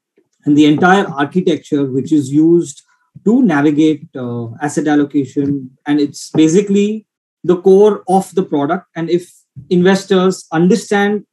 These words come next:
how this model works, what are the constituents that drive asset allocation, the conviction to go for an asset allocation strategy goes up ten X. So I'll start with,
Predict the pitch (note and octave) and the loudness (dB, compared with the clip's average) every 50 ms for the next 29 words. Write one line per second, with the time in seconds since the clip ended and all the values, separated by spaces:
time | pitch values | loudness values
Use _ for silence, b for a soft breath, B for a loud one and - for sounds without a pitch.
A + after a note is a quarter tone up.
0 | _ _ _ _ _ _ _ _ _ _ _ _ - F3 F#3 A3 A#3 G3+ A#3+ G#3+ | _ _ _ _ _ _ _ _ _ _ _ _ -2 2 2 4 4 2 0 -2
1 | - F3 E3+ D#3 D#3 D#3+ F3 F#3 F#3 F3 F#3 F#3 F#3+ - - - - - _ _ | -2 -6 -8 -6 -4 0 0 2 2 0 -2 -4 -6 -8 -14 -20 -20 -20 _ _
2 | _ _ _ D3 D3 D#3 E3 F3 A3 G#3+ A#3+ G#3 G#3 G3 F#3 F#3 - - G3+ E3+ | _ _ _ 0 2 2 4 2 2 2 2 0 0 -2 -2 -2 -2 -4 -4 -2
3 | F3 F3+ F#3 F#3 D#3 - F#3 F3+ E3 D3 C#3+ D3+ D#3 E3+ E3+ E3+ D#3+ D3+ - - | 0 0 -2 -2 -2 -4 -6 -6 -6 -4 -4 -2 -2 0 0 -2 -4 -6 -8 -6
4 | F3+ F3+ E3+ E3+ E3+ D3+ E3 E3+ E3 E3 F#3+ G#3+ A#3 A#3+ - _ _ _ _ _ | -4 0 0 0 0 0 -2 -4 -4 -4 -4 -4 -2 -4 -6 _ _ _ _ _
5 | _ - F#3 F3+ - F#3+ F#3+ F#3 F#3 F3 G#3 A#3 - - - - C4 C4+ B3+ - | _ -6 -4 0 2 2 4 4 4 4 2 0 -2 -4 -6 -4 -2 -2 -2 -2
6 | - A#3+ A#3 A#3+ A3+ G3 E3 E3+ G3 G#3+ G#3 G#3 G#3 G#3 G3+ G#3 G3 F3+ E3 - | -2 -2 -2 0 -2 0 2 4 4 4 2 0 -4 -4 -4 -4 -4 -4 -6 -6
7 | F#3 F3+ G3 F#3+ F#3+ F#3+ F3+ F#3 F#3 - - F#3 F3+ - - E3 D#3 E3+ E3+ F3 | -6 -4 -2 -2 -2 -2 -2 -4 -6 -4 -6 -10 -10 -6 -6 -2 -2 -2 -2 -2
8 | A#3 A3 F3+ D3 D3+ E3+ E3+ E3 F3 F3 F3 - _ D3 C3+ A#2+ G#2+ - _ - | -4 -6 -4 -2 0 2 2 2 0 -4 -6 -8 _ -10 -8 -8 -10 -12 _ -20
9 | - - - - - _ _ _ _ _ - - - - _ _ _ _ _ _ | -20 -20 -20 -20 -20 _ _ _ _ _ -16 -16 -16 -20 _ _ _ _ _ _
10 | _ _ _ _ _ _ _ _ _ - G#3+ G3+ G3+ G#3 G3 - - G3+ G3 A3+ | _ _ _ _ _ _ _ _ _ -2 0 2 2 2 0 0 -2 0 0 0
11 | A3+ - A#3 A#3 A#3 A#3 A#3 | -2 -2 0 2 2 2 0